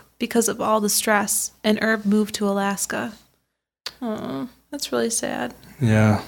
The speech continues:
Speaker 2: It's sad to see that her parents seem to take Mary's ordeal harder than she did. And not only were her parents relatively unsupportive, but her friends, her old friends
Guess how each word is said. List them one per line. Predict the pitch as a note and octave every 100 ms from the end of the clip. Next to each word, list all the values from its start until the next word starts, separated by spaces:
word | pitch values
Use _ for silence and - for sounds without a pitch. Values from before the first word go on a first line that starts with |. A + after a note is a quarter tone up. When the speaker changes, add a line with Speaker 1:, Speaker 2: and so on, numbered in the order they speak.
| - - -
Speaker 2:
It's | B2 -
sad | D3+ D#3+
to | D3+
see | - C3 C3
that | A#2+ G#2 -
her | - C#3
parents | B2+ A#2+ A#2+ B2 -
seem | - - A#2+
to | A#2+
take | A2+ - A2 -
Mary's | A2 A2 G#2+
ordeal | A2 G#2 G#2+ G#2+ G#2
harder | A2 G#2+ G#2+
than | G#2 G2+
she | - G#2
did. | G2+ F#2 G2+ - _ _ _ _ _ _ _ - D3+
And | A2 G2+ A2+
not | A#2+
only | C#3+ D3 D3
were | C3+
her | B2 A2
parents | - A2 A#2 A#2+ - - -
relatively | A2 A2 A2 G#2+ G#2+ G#2 A2+ G#2 G#2 - - - - -
unsupportive, | A2 G#2 G#2 - G#2 G#2+ G#2 G#2
but | A2 G#2+ - - - -
her | - B2+
friends, | C3 C3+ D3 D#3 D3 - -
her | - C3+
old | B2 C3 D3 C#3
friends | - D#3+ D#3+ F3 - -